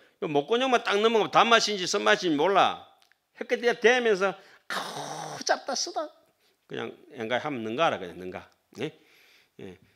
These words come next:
귀에 여기 딱 부딪히는 순간에 그냥 듣기 좋다 싫다 이렇게 딱 부딪히지만은 뭐 이렇게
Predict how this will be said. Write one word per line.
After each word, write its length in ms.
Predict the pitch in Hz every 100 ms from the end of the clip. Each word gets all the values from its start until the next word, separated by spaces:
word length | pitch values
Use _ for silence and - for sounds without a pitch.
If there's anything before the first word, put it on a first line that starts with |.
| _
귀에 240 | - 202 175
여기 200 | 208 196
딱 220 | 180 -
부딪히는 500 | 185 202 240 247 262
순간에 400 | - 208 240 214
그냥 360 | 190 202 196 - _ _ _ _ _
듣기 260 | - 180 180
좋다 280 | 156 165 185
싫다 300 | - 196 180
이렇게 140 | 160
딱 180 | 151 143
부딪히지만은 600 | 147 170 160 143 120 113
뭐 120 | 117
이렇게 320 | 127 120 123